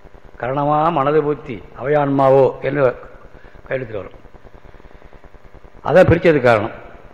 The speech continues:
அந்த கணக்கு ரெண்டா பிரிச்சதுன்னா,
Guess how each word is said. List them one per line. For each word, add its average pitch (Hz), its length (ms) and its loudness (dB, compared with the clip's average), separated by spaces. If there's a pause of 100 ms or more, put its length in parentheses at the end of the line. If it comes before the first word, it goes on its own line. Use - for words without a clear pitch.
(1080)
அந்த 143 140 -2
கணக்கு 165 260 4
ரெண்டா 160 220 2
பிரிச்சதுன்னா, 123 500 2